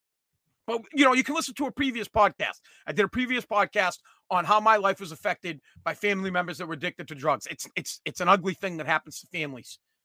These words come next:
It's awful. So you have my sympathy on that. But I didn't want this facility on my street. I didn't, uh, neither did any of my neighbors. So we worked together to have it removed. And I have to tell you guys, from the beginning of the process, we were told there was nothing that could be done.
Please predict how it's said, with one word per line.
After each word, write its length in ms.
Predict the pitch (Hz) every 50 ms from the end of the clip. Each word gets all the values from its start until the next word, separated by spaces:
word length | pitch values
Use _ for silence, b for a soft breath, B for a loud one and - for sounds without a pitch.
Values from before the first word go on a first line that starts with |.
| _ _ -
It's 160 | - - - -
awful. 380 | - 175 165 143 - - 110 - _ _ _ _ _ _ _ _
So 140 | - 175 165
you 100 | 151 151
have 180 | 196 214 208
my 120 | 190 202 180
sympathy 500 | - - 226 190 - - - 190 170 143
on 160 | 135 127 127
that. 220 | 131 110 101 - _ _ _ _ _ _ _ _ _ _ -
But 120 | 196 170
I 80 | 202 214
didn't 180 | 254 269 247
want 220 | 247 254 240 240 -
this 100 | 214 -
facility 420 | 214 202 - - 214 208 208 202
on 100 | 202 185
my 60 | 180
street. 240 | 160 - - 196 175
I 120 | 165 170
didn't, 200 | 175 196 202 196
uh, 120 | 196 196 202 190
neither 260 | 196 226 262 269 262
did 180 | 202 240 233 233
any 160 | 233 233 233
of 80 | 226 214
my 100 | 214 208
neighbors. 520 | 202 196 185 151 135 107 - - - - _ _ _ _ _ _ _ _ _ _
So 140 | - - 226
we 160 | 196 196 208
worked 280 | 180 151 220 262 - -
together 460 | 311 262 208 180 147 147 170 185 208 _ _ _ _ _ _ _ _ _ _ -
to 80 | 202
have 260 | - 170 180 196 185
it 80 | 247 -
removed. 460 | - 240 208 156 156 160 165 160 _ _ _ _ _ -
And 80 | 214 196
I 80 | 180 170
have 160 | 226 311 -
to 80 | - 285
tell 220 | - - 277 269
you 80 | 247 220
guys, 220 | 190 185 170 -
from 160 | - 208 190
the 40 | 185
beginning 380 | 160 175 156 139 277 302 330 320
of 80 | 285
the 80 | 247 233
process, 800 | - - 196 247 254 233 - - 123 120 - - - - - _ _ _ _ _ _ _ _ _ _ _ _ _ _ _ _ -
we 100 | 214 247
were 140 | 254 254
told 360 | 240 - 233 226 220 208 202 175
there 100 | 202 180
was 140 | 170 135
nothing 380 | 165 208 220 208 - 220 214 196
that 120 | 190 185
could 100 | - 180
be 100 | 156 175
done. 260 | 143 156 147 123 104